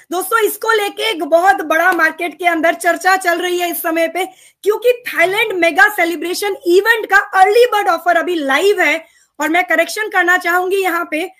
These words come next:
सभी के रिक्वेस्ट के ऊपर इसे एक्सटेंड कर दिया गया है। ये फिफ्थ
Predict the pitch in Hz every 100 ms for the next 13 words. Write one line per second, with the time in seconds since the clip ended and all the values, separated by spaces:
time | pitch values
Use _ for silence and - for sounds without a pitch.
0 | _ _ - 370 403 494 466 440 381 381
1 | 415 480 - 440 427 359 349 370 359 403
2 | 415 539 - 330 - - 403 480 494 359
3 | 330 330 320 294 294 285 285 320 - _
4 | _ 320 403 _ 453 523 -